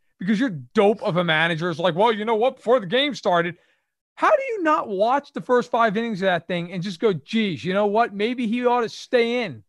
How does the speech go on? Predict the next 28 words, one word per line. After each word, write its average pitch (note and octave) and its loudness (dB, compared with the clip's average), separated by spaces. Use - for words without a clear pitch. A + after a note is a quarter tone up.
He's A3+ -4
looking A#3+ -4
pretty A#3+ -2
good A#3 -4
tonight." F3 -2
I C#4+ 4
mean, D4+ 0
if A3+ -2
you're G4 4
a D4+ -2
Dodgers G3+ 0
player - -4
and G#3+ -2
Snell's C4+ 0
rolling G3 4
through F3 -4
your D#3+ 2
lineup C3+ -2
and A3+ -2
he C#4 2
gets C#4 -6
yanked F#3 -6
for F#3 -10
some A#3+ -6
guy F3+ 2
in D3+ -4
the B2 -6
bullpen, G3+ -2